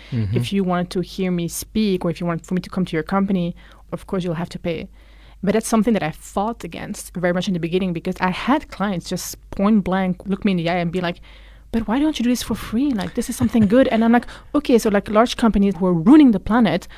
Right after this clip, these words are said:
Speaker 2: it's good for them to get paid a lot of money, but
Speaker 1: Mm.
Speaker 2: for me, who is trying to actually fix a problem, I should do this for free?"
Speaker 1: Yes. Yes, what I said would have been quite insulting. "You wanna do it for free?" No, you have to get
Speaker 2: No,
Speaker 1: paid. Yeah,
Speaker 2: of
Speaker 1: yeah.
Speaker 2: course.
Speaker 1: You keep saying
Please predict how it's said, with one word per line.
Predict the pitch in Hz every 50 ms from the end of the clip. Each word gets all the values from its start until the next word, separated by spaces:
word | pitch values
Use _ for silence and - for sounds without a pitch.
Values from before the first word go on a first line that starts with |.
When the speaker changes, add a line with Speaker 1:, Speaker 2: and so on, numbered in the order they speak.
| - - - - - - - -
Speaker 2:
it's | - 240 202
good | 190 - 269 277 277
for | - - 202 190 180
them | - 170 208
to | - 240
get | 269 269 269
paid | - - - 277 277 269 277 262
a | 254
lot | 262 269
of | 254 -
money, | 269 277 285 294
but | 254 208 202 190 -
Speaker 1:
Mm. | - - - -
Speaker 2:
for | - 220
me, | 208 202 202 214 233 247
who | 240
is | 233 208
trying | - - 214 185
to | - - -
actually | - 202 - - 214
fix | 190 - - - - -
a | 226
problem, | 226 - - 220 226 240 254 -
I |
should | 190 - 190
do | 214
this | 208 202
for | - - 196
free?" | - - - 196 202 247 294
Speaker 1:
Yes. | 117 117 120 123 117 110 - - - - - - - - - - - - - - - - - -
Yes, | - 139 135 131 127 - - -
what | 151 127 139 - -
I | 135 123 127 131
said | - - - 156 135 120 117
would | 127
have | 127 107 123
been | 117 120
quite | - 131 127 123 -
insulting. | 131 123 - - 143 147 151 - 117 92 92 90 - -
"You | - 117
wanna | 107 110 110
do | 104 107
it | 98 -
for | 104
free?" | - - 107 98 98
No, | 107 131 139 123 101 92
you | 92 120 120
have | 110 131 127 -
to | -
get | 120 - - 226
Speaker 2:
No, | 254
Speaker 1:
paid. | 107 101 98 - - -
Yeah, | - 117 117 110 101
Speaker 2:
of | 190 -
Speaker 1:
yeah. | 113 110 233
Speaker 2:
course. | 277 269 - 151 - - - - - - - - - - - - - - - - - - - - - - - - -
Speaker 1:
You | - 165 196 226
keep | 226 - - - - 262 262 233
saying | - - - - - 180 170 160 147 139 131 135 - -